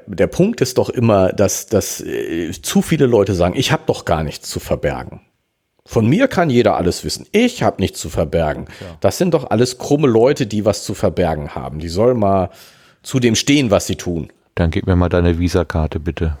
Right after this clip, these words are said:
Speaker 2: Dann kaufe ich jetzt auf Fit-, von, dann kaufe ich jetzt auf deine Kosten ein.
Speaker 1: Ja, aber das hat doch damit nichts zu tun.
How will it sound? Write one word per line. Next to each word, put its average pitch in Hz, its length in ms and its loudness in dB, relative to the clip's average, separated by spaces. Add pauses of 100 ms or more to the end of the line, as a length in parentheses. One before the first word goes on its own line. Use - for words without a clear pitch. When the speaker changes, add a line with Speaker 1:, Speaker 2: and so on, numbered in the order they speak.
(280)
Speaker 2:
Dann 90 100 -4
kaufe 90 280 -2
ich - 100 -8
jetzt - 160 -2
auf - 100 -4
Fit-, - 200 -2 (280)
von, 90 480 0 (100)
dann - 120 0
kaufe - 240 -4
ich - 80 -6
jetzt 95 180 0
auf 78 120 -2
deine 85 280 2
Kosten - 420 -2
ein. 69 260 0 (1200)
Speaker 1:
Ja, 127 140 4
aber 80 160 -2
das - 180 -6
hat 101 140 -2
doch 101 100 2
damit 117 300 2
nichts 85 160 -4
zu 92 100 -6
tun. 67 300 -10